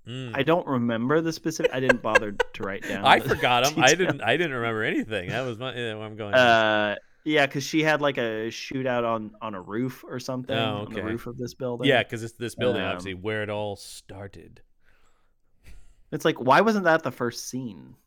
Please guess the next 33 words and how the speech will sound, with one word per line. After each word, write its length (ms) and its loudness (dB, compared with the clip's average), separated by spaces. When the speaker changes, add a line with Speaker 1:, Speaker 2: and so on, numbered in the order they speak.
Speaker 2:
or 240 -12
something? 380 -18
You 120 -8
know 120 -8
what 80 2
I 20 10
Speaker 1:
Oh, 200 10
Speaker 2:
mean? 120 -4
Speaker 1:
there 200 6
Speaker 2:
If 60 -4
Speaker 1:
you 80 -2
go. 300 -4
That 240 6
would 120 0
be 100 2
what 140 2
a 40 0
good 200 -2
movie 180 0
would 160 -6
do, 180 -2
is 100 -6
have 220 -2
the 80 -6
prologue 840 0
to 60 -10
set 460 2
up 360 4
the 240 -2
villain's 540 -6
reason. 360 -10
And 140 -12
then 220 -8